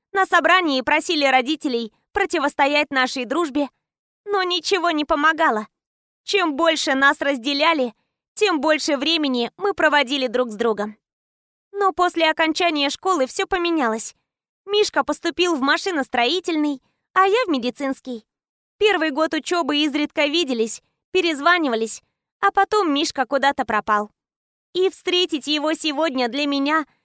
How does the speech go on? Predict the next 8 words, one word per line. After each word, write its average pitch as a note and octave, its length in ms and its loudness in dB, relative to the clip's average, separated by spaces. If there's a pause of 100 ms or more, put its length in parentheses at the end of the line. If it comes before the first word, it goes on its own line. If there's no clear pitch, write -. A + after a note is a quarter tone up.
(100)
было D#4+ 400 2
лучшим C#4+ 480 -2
подарком C4+ 520 2
судьбы. B3+ 440 -6 (800)
Оказывается, E4 800 0
он G4+ 220 0
бросил F4+ 400 0
институт, C4+ 640 -4